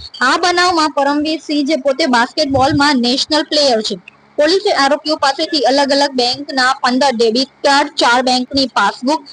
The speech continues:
અને અગિયાર બેંકની ચેકબુક મળીને કુલ રૂપિયા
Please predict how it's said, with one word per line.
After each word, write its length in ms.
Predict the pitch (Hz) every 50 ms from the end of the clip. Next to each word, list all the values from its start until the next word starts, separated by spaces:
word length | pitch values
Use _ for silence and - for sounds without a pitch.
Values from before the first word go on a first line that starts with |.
| - - -
અને 140 | 294 311 349
અગિયાર 340 | 330 285 240 226 294 311 320
બેંકની 460 | 277 294 285 294 311 302 294 302 311
ચેકબુક 440 | 294 - 285 247 233 240 269 294 277 277
મળીને 300 | 277 269 294 311 302 285
કુલ 260 | 269 - 302 294 294
રૂપિયા 360 | 269 269 - - 311 247 196